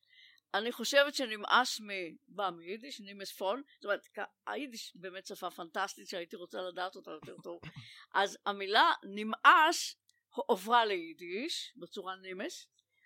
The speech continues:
אבל היא, היא, אה, אה, היא, אה, נכנסה ליידיש במילת יחס שלא הייתה קיימת בעברית.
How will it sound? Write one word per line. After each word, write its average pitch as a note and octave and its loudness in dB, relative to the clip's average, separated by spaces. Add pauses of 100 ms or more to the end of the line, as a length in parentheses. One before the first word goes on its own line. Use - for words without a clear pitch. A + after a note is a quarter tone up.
(160)
אבל G#3+ -2 (140)
היא, A3 -6 (440)
היא, A3 -8 (100)
אה, F3+ 2 (380)
אה, F3 -6 (380)
היא, F#3 -12
אה, F3 -8 (600)
נכנסה F#3+ 0
ליידיש D4 -2
במילת G#3 0
יחס D#4+ 0
שלא D#4 4
הייתה C#4 2
קיימת F#3 -6
בעברית. E3+ -6